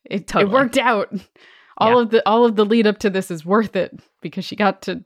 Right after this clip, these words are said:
Speaker 1: get her revenge, and it's wonderful.
Speaker 2: Well, I was scared, but I also had some wonderful moments of vindication, and that's kind of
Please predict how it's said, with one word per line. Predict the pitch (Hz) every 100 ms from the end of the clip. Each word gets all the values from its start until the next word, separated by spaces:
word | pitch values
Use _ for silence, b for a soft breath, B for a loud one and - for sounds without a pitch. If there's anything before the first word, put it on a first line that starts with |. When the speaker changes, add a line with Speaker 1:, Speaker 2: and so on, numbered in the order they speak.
| -
Speaker 1:
get | 185 214
her | 208
revenge, | 190 185 185 170 165 151
and | 151
it's | -
wonderful. | 175 165 170 - - -
Speaker 2:
Well, | 208 208
I | 233 294 302
was | 247 247
scared, | - 247 254
but | 220 214
I |
also | 220 220 226
had | 214 214 214 190
some | - 220 214 208 208
wonderful | 208 220 214 233
moments | 226 226
of | 233
vindication, | 220 226 - 285 -
and | 156 160
that's | 185
kind | - - 196
of | 185 -